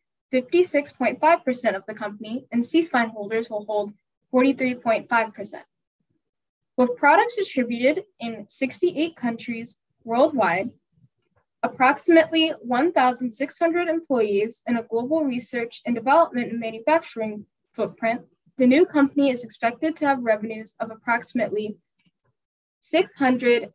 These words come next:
ninety-three million dollars as of the twelve months end September thirtieth, twenty twenty-two. The companies will combine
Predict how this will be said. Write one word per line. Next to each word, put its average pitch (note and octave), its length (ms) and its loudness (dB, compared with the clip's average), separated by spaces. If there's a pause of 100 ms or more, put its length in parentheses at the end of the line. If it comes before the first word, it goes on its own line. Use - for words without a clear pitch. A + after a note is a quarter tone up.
(180)
ninety-three C4 640 -2
million C4 440 0
dollars F3 540 -2 (500)
as A3+ 160 0
of A3+ 180 -4
the G#3 320 0
twelve C4 380 0
months C#4 400 -2
end A3 300 -4
September B3 560 -2
thirtieth, G#3+ 500 -4 (300)
twenty G#3+ 280 -6
twenty-two. G#3+ 540 -12 (1200)
The C4 80 0
companies F4 480 0
will F#4 140 0
combine A3+ 480 0